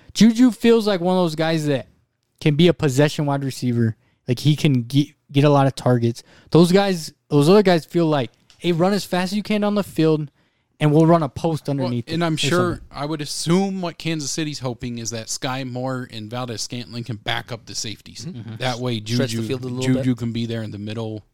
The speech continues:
Speaker 2: you know, him and Kelce.
Speaker 3: Mm-hmm.
Speaker 2: The, the, yeah, I'm, I'm in,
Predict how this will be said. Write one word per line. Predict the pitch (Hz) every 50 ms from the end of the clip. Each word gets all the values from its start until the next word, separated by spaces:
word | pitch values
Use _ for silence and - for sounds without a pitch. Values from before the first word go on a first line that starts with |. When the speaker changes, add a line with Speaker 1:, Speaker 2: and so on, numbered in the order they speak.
| _ _
Speaker 2:
you | - 110
know, | 107 98
him | 107 120 117
and | 110 104
Kelce. | - - 120 110 101 - 104 95 _ _ _ _
Speaker 3:
Mm-hmm. | 117 147 156 _ _ _ _
Speaker 2:
The, | 110 107 101 _ _ _ _ _ _ _ _ _ _ _ _ _ _ _ _ _ _ _ _
the, | 117 117 107 98 92 95 _ _ _ _ _ _ _
yeah, | - 147 143 120
I'm, | 127 147 139 -
I'm | 123 135 165 175
in, | 180 165 139